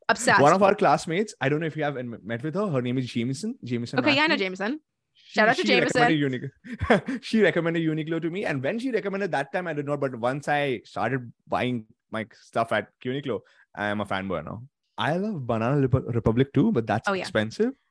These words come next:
Speaker 2: If you
Speaker 1: Banana
Speaker 2: want cheap,
Speaker 1: Republic,
Speaker 2: you can go to Vaughan Mills.
Speaker 1: Gap, and Old Navy are all part of the same
Speaker 2: Part of the
Speaker 1: brand.
Speaker 2: same, yeah.
Speaker 1: So sometimes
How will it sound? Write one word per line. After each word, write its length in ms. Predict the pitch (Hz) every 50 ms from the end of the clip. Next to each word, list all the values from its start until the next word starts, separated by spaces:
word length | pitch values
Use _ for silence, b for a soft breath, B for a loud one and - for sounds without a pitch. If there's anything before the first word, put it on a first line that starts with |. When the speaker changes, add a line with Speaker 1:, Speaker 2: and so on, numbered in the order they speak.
| _ -
Speaker 2:
If 100 | 110 117
you 60 | 120
Speaker 1:
Banana 180 | 170 247 254
Speaker 2:
want 120 | 285 403 453
cheap, 80 | 370
Speaker 1:
Republic, 240 | 330 247 269 277 294
Speaker 2:
you 60 | 135
can 60 | 127 120
go 120 | 117 113
to 340 | 107 117 110 107 104 110 113 - _
Vaughan 220 | - 113 110 110 104
Mills. 180 | 101 98 101
Speaker 1:
Gap, 360 | - 196 180 180 214 226 _ _ -
and 340 | 196 190 185 185 185 196 185 - _ _ _ _ -
Old 180 | 190 185 185
Navy 320 | 190 180 180 180 185 208 -
are 160 | - 190 185
all 200 | 170 180 180 185
part 160 | 180 - 202 202
of 40 | 185
the 60 | 202
same 400 | - - 185 180 175 180 185 190
Speaker 2:
Part 160 | - - -
of 40 | 98
the 40 | 95
Speaker 1:
brand. 120 | 92 233 247
Speaker 2:
same, 180 | - 92 95
yeah. 180 | 101 92 101 -
Speaker 1:
So 160 | - - 214
sometimes 800 | 202 - 208 202 202 214 220 220 226 233 240 240 247 247 226 -